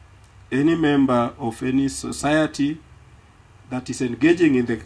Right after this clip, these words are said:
ongoing debate about secession. Because for me, that debate raises a very fundamental point.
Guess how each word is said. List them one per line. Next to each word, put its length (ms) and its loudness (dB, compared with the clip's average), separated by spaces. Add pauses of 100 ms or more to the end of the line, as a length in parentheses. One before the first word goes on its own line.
ongoing 420 2
debate 380 2
about 280 -4
secession. 640 -8 (800)
Because 680 0 (240)
for 220 0
me, 540 6 (800)
that 260 6
debate 680 2 (420)
raises 380 0
a 60 -2
very 200 0
fundamental 640 -2
point. 680 -6